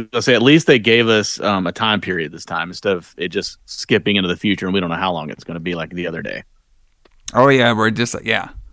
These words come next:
Speaker 2: We're just, oh, yeah,
Speaker 1: Where
Speaker 2: we're
Speaker 1: all of
Speaker 2: here
Speaker 1: a sudden
Speaker 2: now.
Speaker 1: it just went into the future, and it could be forty years. We don't know.
Speaker 2: Yeah, we don't know. But at least we know now. We're in the eighties, brother, now. So we
Speaker 1: Mm.
Speaker 2: have Mark. He is our, one of our main characters. He's like the, uh,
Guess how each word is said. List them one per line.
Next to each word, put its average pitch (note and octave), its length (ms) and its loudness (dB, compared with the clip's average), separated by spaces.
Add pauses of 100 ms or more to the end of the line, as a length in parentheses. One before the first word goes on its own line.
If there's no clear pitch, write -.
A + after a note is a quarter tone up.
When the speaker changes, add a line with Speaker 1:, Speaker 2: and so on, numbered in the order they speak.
(180)
Speaker 2:
We're A2+ 160 2
just, A#2 200 0
oh, D3 160 6
yeah, C3 120 6
Speaker 1:
Where A#2+ 80 6 (100)
Speaker 2:
we're - 20 6
Speaker 1:
all G#2+ 60 6
of B2+ 60 6
Speaker 2:
here B2+ 60 6
Speaker 1:
a A#2 40 6
sudden A2+ 80 4
Speaker 2:
now. A2 60 4
Speaker 1:
it A2 40 2
just G#2+ 180 0
went C#3+ 180 4
into C#3 60 6
the C3 80 4
future, D3 380 8
and B2 80 4
it B2 80 2
could C#3+ 140 2
be A2 80 2
forty B2+ 300 4
years. C3+ 220 6
We A#2+ 100 2
don't - 120 -2
know. - 320 -14
Speaker 2:
Yeah, G#2 120 0
we A#2 120 -2
don't - 140 -4
know. - 180 -10 (200)
But C3 80 2
at - 20 6
least G#3+ 160 4
we G3+ 100 6
know E3+ 180 8
now. B2+ 380 2 (360)
We're B2 120 2
in B2 80 6
the A2+ 100 2
eighties, G#2+ 280 0
brother, G2 240 -2
now. G#2+ 320 -4 (840)
So B2 160 -2
we C#3+ 120 6
Speaker 1:
Mm. - 20 2
Speaker 2:
have D#3 240 8
Mark. C3+ 400 8
He F3 560 2
is D3+ 280 6
our, B2+ 280 6
one C3+ 160 4
of B2+ 80 2
our B2 100 4
main C3+ 300 4
characters. A#2+ 680 2
He's C#3 240 0
like B2+ 260 4
the, A2 260 0
uh, G2 220 0